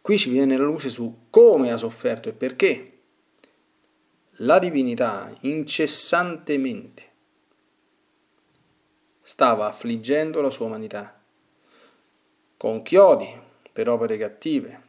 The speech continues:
con spine per pensieri cattivi, con colpi di flagello e di altro, per tutti quanti i piaceri bestiali che gli uomini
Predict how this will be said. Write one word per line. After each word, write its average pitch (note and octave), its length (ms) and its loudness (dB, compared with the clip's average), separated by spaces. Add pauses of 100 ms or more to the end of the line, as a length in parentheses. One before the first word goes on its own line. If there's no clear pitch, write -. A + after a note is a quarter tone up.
(140)
con G#2 180 -10
spine F#3 500 -8
per - 140 -20
pensieri A2+ 400 -10
cattivi, G#2+ 420 -8
con G2+ 240 -14
colpi D#3 400 -2
di A#2 100 -6
flagello A#2 540 -4
e A2+ 60 -6
di A2+ 160 -2
altro, D3+ 420 -4 (640)
per A2+ 140 -16
tutti A#2 240 -14
quanti A2+ 300 -8
i - 20 -16
piaceri A2 440 -8
bestiali A2+ 720 -6 (800)
che - 160 -16
gli A2+ 80 -10
uomini A2+ 500 -4